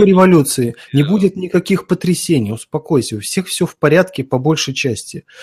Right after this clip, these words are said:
Speaker 2: Выходят
Speaker 1: В какой-то момент
Speaker 2: недовольные.
Speaker 1: просто станет не нужна, от неё просто откажутся, потому что есть другая система, которая более интересна. Они просто в неё перейдут, ну, как люди в e-mail пришли, потому что он есть, а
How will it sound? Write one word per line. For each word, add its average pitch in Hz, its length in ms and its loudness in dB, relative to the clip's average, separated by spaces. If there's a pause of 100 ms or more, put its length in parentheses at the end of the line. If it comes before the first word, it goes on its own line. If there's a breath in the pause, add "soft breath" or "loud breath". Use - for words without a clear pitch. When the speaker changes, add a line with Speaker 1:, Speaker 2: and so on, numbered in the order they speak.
(300 loud breath)
Speaker 2:
Выходят 165 480 2
Speaker 1:
В - 40 -12
какой-то 156 120 6
момент 147 60 2
Speaker 2:
недовольные. 156 480 4
Speaker 1:
просто 135 180 -6
станет 180 280 -6
не 170 100 -4
нужна, 147 320 -2
от - 120 -4
неё 135 100 -6
просто 123 240 -6
откажутся, 127 560 -6
потому 117 180 -8
что 143 140 -10
есть 131 120 -6
другая 131 380 -2
система, 143 360 -8
которая 113 240 -10
более 123 200 -6
интересна. 117 280 -10
Они 113 100 -10
просто 120 200 -14
в 113 40 -10
неё 107 100 -12
перейдут, 147 440 -8
ну, 127 120 -16
как - 260 -8 (360 soft breath)
люди 147 200 -2
в 127 60 -2
e-mail 185 380 2
пришли, 139 260 -6
потому 131 340 -6
что 123 260 -4
он 139 200 -4
есть, 165 440 -4
а 95 300 -6